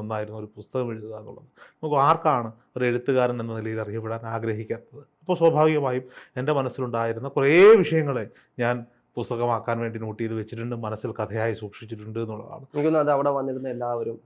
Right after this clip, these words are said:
Speaker 2: കണ്ടിരുന്നു എന്ന്. കാരണം അത്രത്തോളം വൈകാരികമായിട്ട് ഒരു കണ്ണുനീരണിയുന്ന രീതിയിലേക്ക്
Speaker 1: അല്ല, അതിന് കാരണമുണ്ട്
Speaker 2: പോയത്.
Speaker 1: രാഹുൽ. അത് എൻ്റെ കണ്ണ് നനഞ്ഞെങ്കിൽ, എൻ്റെ തൊണ്ട ഇടറിയെങ്കിൽ അത്,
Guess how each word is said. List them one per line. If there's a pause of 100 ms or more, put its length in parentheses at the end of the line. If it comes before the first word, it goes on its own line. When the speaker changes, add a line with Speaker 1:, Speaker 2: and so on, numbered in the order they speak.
Speaker 2:
കണ്ടിരുന്നു
എന്ന്. (180)
കാരണം (320)
അത്രത്തോളം
വൈകാരികമായിട്ട് (640)
ഒരു (500)
കണ്ണുനീരണിയുന്ന (120)
രീതിയിലേക്ക് (380)
Speaker 1:
അല്ല, (100)
അതിന്
കാരണമുണ്ട്
Speaker 2:
പോയത്.
Speaker 1:
രാഹുൽ.
അത് (440)
എൻ്റെ
കണ്ണ്
നനഞ്ഞെങ്കിൽ,
എൻ്റെ
തൊണ്ട
ഇടറിയെങ്കിൽ
അത്,